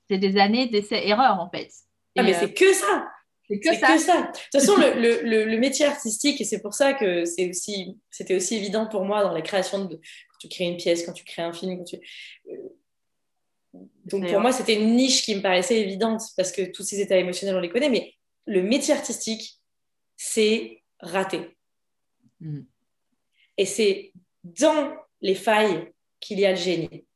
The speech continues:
Speaker 2: Et si on observe de manière vraiment un peu objective, les personnes qui nous ont vraiment touché, les personnes qu'on a admirées, les, les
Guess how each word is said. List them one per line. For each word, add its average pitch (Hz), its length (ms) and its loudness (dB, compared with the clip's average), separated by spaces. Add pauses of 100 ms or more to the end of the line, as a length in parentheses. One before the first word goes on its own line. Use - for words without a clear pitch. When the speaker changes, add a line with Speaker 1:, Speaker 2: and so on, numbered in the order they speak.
(460)
Speaker 2:
Et 196 60 2
si 233 180 0
on 277 120 8
observe 277 420 4
de 214 60 4
manière 202 240 4
vraiment 233 280 4
un 226 40 -4
peu 233 120 0
objective, 180 640 -2
les 180 100 -4
personnes 220 300 0
qui 208 160 -10
nous 190 160 -6
ont 185 80 0
vraiment 220 640 0 (380)
touché, 240 720 2
les 214 80 -2
personnes 214 320 -4
qu'on 220 100 -4
a 190 80 2
admirées, 208 920 -2
les, 185 280 -4 (140)
les 170 240 -4